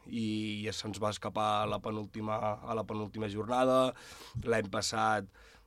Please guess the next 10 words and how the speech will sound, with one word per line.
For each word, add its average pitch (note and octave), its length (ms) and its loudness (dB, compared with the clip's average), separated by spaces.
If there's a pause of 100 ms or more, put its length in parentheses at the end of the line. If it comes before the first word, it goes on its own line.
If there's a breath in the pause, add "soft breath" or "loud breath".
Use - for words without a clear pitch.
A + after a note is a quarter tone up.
(120)
estava A2+ 380 4
el A2 80 2
playoff A2+ 340 0
fet, A2+ 520 4
entre G#2+ 340 -4 (640)
coses, G#2+ 640 0
canvis A2 520 0
i A2+ 80 -4
tal, A2 400 0
eh, G#2+ 680 -2